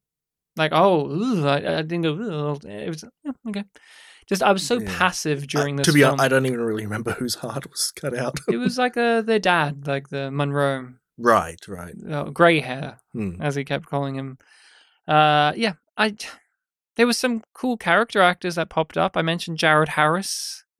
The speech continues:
Speaker 1: was in this film. Uh, I can't remember. Do you know who Jared Harris is?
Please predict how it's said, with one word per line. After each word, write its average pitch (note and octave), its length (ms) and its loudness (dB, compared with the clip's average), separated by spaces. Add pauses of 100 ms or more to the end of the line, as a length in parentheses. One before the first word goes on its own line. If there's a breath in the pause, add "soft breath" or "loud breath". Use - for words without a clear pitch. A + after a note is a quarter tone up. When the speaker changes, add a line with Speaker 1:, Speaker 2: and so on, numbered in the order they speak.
(120)
Speaker 1:
was F#3 180 0
in F#3+ 140 0
this G3 200 -4
film. G3+ 360 -2 (720 soft breath)
Uh, C#3+ 600 0 (160)
I - 120 -10
can't A#3 140 -2
remember. F#3 240 2
Do D3 80 0
you E3 60 2
know F#3 160 2
who F#3 100 0
Jared F#3 280 4
Harris F#3 380 0
is? F#3 360 -4